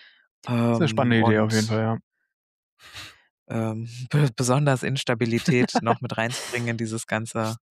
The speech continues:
Speaker 2: ganze Konstrukt. Ähm, dann
Speaker 1: Und
Speaker 2: meldet euch da gern
Speaker 1: Emotionen.
Speaker 2: jederzeit. Und Emotionen, jawohl.
Speaker 1: Und vielen. <laughs>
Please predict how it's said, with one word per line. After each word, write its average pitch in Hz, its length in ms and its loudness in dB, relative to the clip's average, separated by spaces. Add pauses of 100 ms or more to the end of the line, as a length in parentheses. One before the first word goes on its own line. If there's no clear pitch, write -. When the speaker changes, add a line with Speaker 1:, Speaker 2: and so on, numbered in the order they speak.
(1000)
Speaker 2:
ganze 120 220 -2
Konstrukt. - 680 -2 (180)
Ähm, 107 760 0 (460)
dann 113 140 0
Speaker 1:
Und - 20 6
Speaker 2:
meldet 110 300 4
euch 104 140 0
da 127 100 2
gern 107 220 4
Speaker 1:
Emotionen. - 20 -2
Speaker 2:
jederzeit. 110 640 0 (460)
Und 110 180 0
Emotionen, 107 680 -4 (240)
jawohl. 113 480 -2
Speaker 1:
Und 110 160 -2
vielen. 107 580 2
<laughs> - 1120 -6